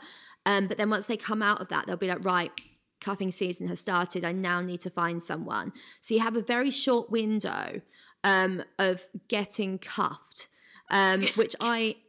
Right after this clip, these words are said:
Speaker 1: haven't had any luck
Speaker 2: Ah.
Speaker 1: with for, for a few
Speaker 2: Right.
Speaker 1: years. Um, but that's fine. That's absolutely fine, you know, because it's not like I,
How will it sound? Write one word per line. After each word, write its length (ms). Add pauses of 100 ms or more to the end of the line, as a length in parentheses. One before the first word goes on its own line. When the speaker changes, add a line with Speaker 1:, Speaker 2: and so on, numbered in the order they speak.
(160)
Speaker 1:
haven't 720 (200)
had 440
any 200
luck 200
Speaker 2:
Ah. 380
Speaker 1:
with 100 (480)
for, 360
for 100
a 60
few 220
Speaker 2:
Right. 180
Speaker 1:
years. 180 (260)
Um, 320 (460)
but 420 (260)
that's 280
fine. 480 (220)
That's 300
absolutely 420
fine, 340
you 60
know, 160
because 400 (260)
it's 300
not 200
like 360
I, 500